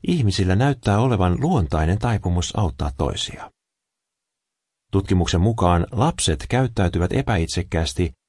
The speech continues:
jo ennen kuin he osaavat puhua. Mistä tämä johtuu? Raamattu vastaa tähän kysymykseen sanoessaan, että ihminen luotiin Jumalan kuvaksi. Ensimmäinen Mooseksen kirja yksi,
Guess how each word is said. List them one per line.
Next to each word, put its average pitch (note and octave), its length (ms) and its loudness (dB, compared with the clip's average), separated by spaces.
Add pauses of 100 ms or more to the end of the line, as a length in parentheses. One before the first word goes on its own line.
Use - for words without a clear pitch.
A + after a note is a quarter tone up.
jo G2+ 120 2
ennen D#2+ 580 0
kuin F2+ 180 0
he A2 80 0
osaavat D2+ 420 -2
puhua. - 520 -4 (1300)
Mistä G#2+ 260 0
tämä D3 180 -2
johtuu? - 600 -6 (1500)
Raamattu C3+ 400 0
vastaa A2+ 360 0
tähän F#2 200 0
kysymykseen D#2+ 540 -2
sanoessaan, E2 600 0
että - 200 -2
ihminen D#2+ 440 0
luotiin F#2+ 580 0 (160)
Jumalan G#2+ 500 -2
kuvaksi. - 640 -4 (920)
Ensimmäinen C#2+ 420 -4
Mooseksen E2 440 -2
kirja D2+ 300 -4
yksi, E2 440 -4